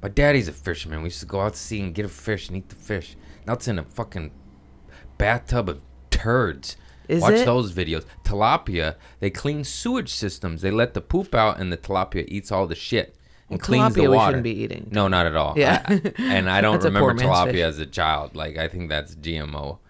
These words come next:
Speaker 2: Yeah.
Speaker 1: Farm bred. Like, what do, what,
Speaker 2: What
Speaker 1: what,
Speaker 2: are they?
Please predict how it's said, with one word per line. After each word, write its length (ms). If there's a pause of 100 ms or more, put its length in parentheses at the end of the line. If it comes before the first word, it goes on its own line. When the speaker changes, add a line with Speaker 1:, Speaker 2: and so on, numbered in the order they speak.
Speaker 2:
Yeah. 340 (120)
Speaker 1:
Farm 800
bred. 400
Like, 200
what 240
do, 280
what, 360 (120)
Speaker 2:
What 220
Speaker 1:
what, 140
Speaker 2:
are 80
they? 240